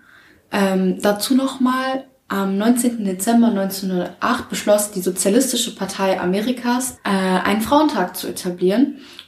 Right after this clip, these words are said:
um an diesem Tag für das Frauenwahlrecht zu demonstrieren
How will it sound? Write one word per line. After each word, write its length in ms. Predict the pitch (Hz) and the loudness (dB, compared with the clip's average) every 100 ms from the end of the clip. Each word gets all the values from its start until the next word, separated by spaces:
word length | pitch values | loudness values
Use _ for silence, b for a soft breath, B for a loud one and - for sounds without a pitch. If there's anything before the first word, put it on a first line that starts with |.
| _ | _
um 360 | 208 202 196 196 196 | -6 -2 -2 -2 -2
an 120 | 196 | 2
diesem 220 | 240 247 | 4 4
Tag 240 | 240 226 | 2 0
für 120 | - 185 | 0 0
das 160 | 180 | 0
Frauenwahlrecht 760 | - 208 208 190 175 175 170 - | 0 0 2 0 0 -2 -6 -8
zu 80 | - | -4
demonstrieren 840 | 175 175 175 - 196 196 220 | -2 -2 -4 -8 -4 -4 -4